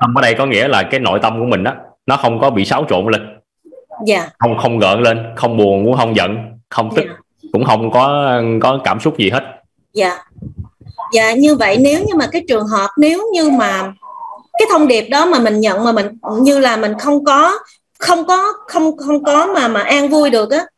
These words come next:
Speaker 2: thì, ờ, cái lúc đó thì mình sẽ chuyển cái thông điệp này nó, ờ, về cái, ờ, công thức cội nguồn á, là khi mà nghe thấy nói biết mà mình làm khi mình không được an vui, mình cảm thấy là mình bực bội về những cái thái độ hoặc là những cái, cái lời nói của chồng mình đi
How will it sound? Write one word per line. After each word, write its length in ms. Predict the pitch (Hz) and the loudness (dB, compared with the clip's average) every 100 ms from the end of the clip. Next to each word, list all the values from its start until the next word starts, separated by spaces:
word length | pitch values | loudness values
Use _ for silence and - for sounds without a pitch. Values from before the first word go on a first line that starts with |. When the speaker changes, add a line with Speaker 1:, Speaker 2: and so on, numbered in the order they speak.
| - - - - | -16 -16 -12 0
Speaker 2:
thì, 280 | 254 240 220 | 2 2 2
ờ, 280 | 214 208 208 | 2 0 -2
cái 80 | 320 | -2
lúc 120 | 330 339 | -2 -2
đó 260 | 285 311 392 | -2 0 0
thì 140 | 311 233 | -2 -2
mình 240 | 214 214 | -2 -2
sẽ 200 | 208 185 254 | -2 -2 2
chuyển 200 | 185 208 | 2 2
cái 80 | 370 370 | 0 0
thông 160 | 269 | 2
điệp 220 | 233 208 214 | 2 2 2
này 240 | 220 202 | 0 0
nó, 460 | 214 233 277 330 - - - _ | 0 2 4 2 -2 -14 -20 _
ờ, 440 | 240 240 240 233 233 - | 0 2 2 2 -2 -6
về 360 | 208 247 226 220 | 2 4 4 2
cái, 220 | 294 330 | 0 2
ờ, 260 | 359 302 269 - | 2 0 -2 -2
công 140 | 285 | -2
thức 120 | 339 - | -2 2
cội 120 | 233 | 2
nguồn 340 | 262 247 226 | 2 0 0
á, 100 | 240 | 0
là 180 | 330 269 320 | 0 0 0
khi 120 | 294 | 0
mà 100 | 254 | 0
nghe 140 | 254 262 | 0 0
thấy 120 | 285 | -2
nói 140 | 349 370 | -2 0
biết 120 | 349 427 320 | 0 -2 -4
mà 100 | 226 | -6
mình 200 | 220 214 | -4 -4
làm 220 | 214 233 - | -2 -4 -8
khi 160 | 269 262 | -6 -6
mình 120 | 214 214 | -6 -6
không 160 | 311 285 | -6 -4
được 80 | - - | -4 -4
an 200 | 262 254 | -8 -4
vui, 160 | 269 | -2
mình 160 | 262 226 | -2 -4
cảm 140 | 214 247 | -8 -6
thấy 140 | 302 | -4
là 60 | 339 | -2
mình 200 | 247 226 | -2 -2
bực 140 | 247 - | -4 -2
bội 220 | 247 226 | -2 0
về 200 | 233 220 | 0 0
những 180 | 214 220 269 | 0 -2 -2
cái 120 | 359 | 0
thái 160 | 339 392 | 0 0
độ 260 | 311 208 214 | 2 2 2
hoặc 140 | 233 | 0
là 80 | 233 | -2
những 200 | 226 220 | -4 -4
cái, 160 | 294 349 - - - | -2 -4 -6 -12 0
cái 100 | 381 | 2
lời 180 | 254 208 | 2 2
nói 160 | 254 311 | 0 -2
của 60 | 320 | -4
chồng 200 | 240 233 | -4 0
mình 140 | 226 | 2
đi 180 | 240 277 | 2 0